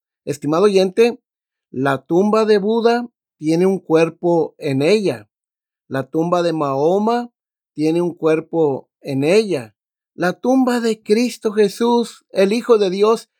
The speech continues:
está vacía. La resurrección de Jesucristo es el evento central en la historia de la tierra.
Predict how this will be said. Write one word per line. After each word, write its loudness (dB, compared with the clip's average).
está -2
vacía. -4
La 0
resurrección -2
de -4
Jesucristo -6
es 2
el -2
evento 2
central -2
en 0
la 2
historia 0
de -4
la -4
tierra. -2